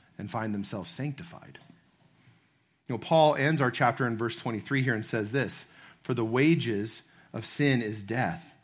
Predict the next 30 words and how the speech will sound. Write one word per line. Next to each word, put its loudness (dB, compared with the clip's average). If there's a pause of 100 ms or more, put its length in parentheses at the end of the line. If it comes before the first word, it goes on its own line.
but -6
the -4
free 0
gift -2
of -4
God 2
is -4
eternal -4
life 0
in -6
Christ -6
Jesus -6
our -6
Lord." -8 (960)
Grace -8 (520)
is -12
the -10
free -4
gift -4
of -8
God. -4 (460)
You -2
know, 0
the 0
chapter 0
that 0
began 4
with 0
the -2
question, -4